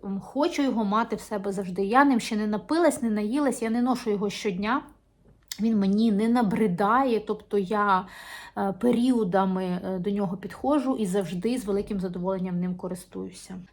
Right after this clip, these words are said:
Наступний аромат — це, звичайно ж, цитрусовий парфум, який також я дуже часто ношу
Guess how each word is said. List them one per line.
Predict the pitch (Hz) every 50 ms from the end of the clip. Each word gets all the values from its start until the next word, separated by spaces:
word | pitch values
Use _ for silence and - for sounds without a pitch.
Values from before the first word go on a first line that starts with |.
| _
Наступний | - 262 262 - 330 - - 240 233
аромат — | 220 226 247 320 392 415 -
це, | - 269
звичайно | 226 233 226 - 254 233 214 208 202
ж, | 190 - -
цитрусовий | - - - 254 247 - 196 196 - - - 190 180 185
парфум, | 180 190 185 180 - - 294 320 359 302
який | 247 220 - 214 202
також | - - - 240 277 320 330 - 311 285 - -
я | 202 196 180
дуже | 165 165 190 220 262 302 294 302 311 294
часто | - - - 196 185 196 233 - - - 240 233
ношу | 214 196 196 190 196 202 196 - - 196 170